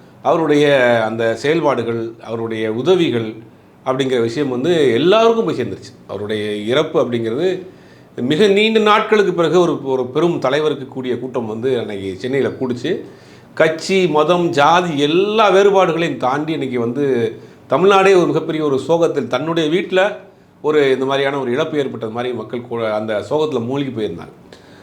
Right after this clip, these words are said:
அதுக்கெல்லாம் வந்து அவருடைய செயல்பாடுகள் தான். ஒரு வெள்ளந்தியான ஒரு மனிதர்,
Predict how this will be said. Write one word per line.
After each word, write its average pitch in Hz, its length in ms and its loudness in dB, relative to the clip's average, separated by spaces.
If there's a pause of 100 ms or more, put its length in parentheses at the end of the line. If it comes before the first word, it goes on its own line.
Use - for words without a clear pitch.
(160)
அதுக்கெல்லாம் 185 400 4
வந்து 202 220 4
அவருடைய 147 600 4
செயல்பாடுகள் 165 560 0
தான். 110 140 -8 (200)
ஒரு 117 140 -8
வெள்ளந்தியான 151 600 0
ஒரு 123 120 -2
மனிதர், 117 380 -4